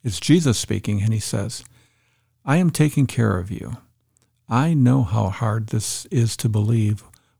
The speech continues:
when conditions that are troubling you get worse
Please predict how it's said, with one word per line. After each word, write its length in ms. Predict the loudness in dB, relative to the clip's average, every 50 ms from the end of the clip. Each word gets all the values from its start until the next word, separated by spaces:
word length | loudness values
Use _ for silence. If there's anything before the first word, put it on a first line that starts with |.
| _ -2
when 160 | 0 0 0
conditions 760 | 2 2 2 4 4 4 2 0 2 2 2 2 2 2 0
that 200 | -2 -2 0 0
are 200 | 0 0 -2 -4 _ -8
troubling 460 | -2 0 0 2 2 2 2 2 2
you 280 | 0 -2 -2 -4 -6 -6 _ _ _ _ _ _ _ _ _ _ -2
get 180 | 0 2 2 4
worse 560 | 4 4 4 2 2 -2 -6 -10 -10 -12